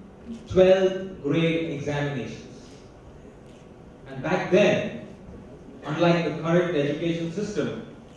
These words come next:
you did not have an opportunity to save your one year. You fail, you lose one full academic year. And when I failed in my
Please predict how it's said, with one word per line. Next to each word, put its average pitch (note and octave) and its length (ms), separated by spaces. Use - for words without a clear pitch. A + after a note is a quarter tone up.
you E3 140
did E3 220
not G#3 400
have E3+ 220
an D#3 60
opportunity D#3 880
to D3+ 80
save E3+ 500
your C#3 180
one C#3 260
year. A2 180
You F3 400
fail, A3 540
you D3 140
lose E3+ 320
one D3+ 340
full D#3 340
academic D3 580
year. - 240
And D#3+ 80
when G#3+ 120
I B3 160
failed B3 460
in G#3+ 200
my F3+ 340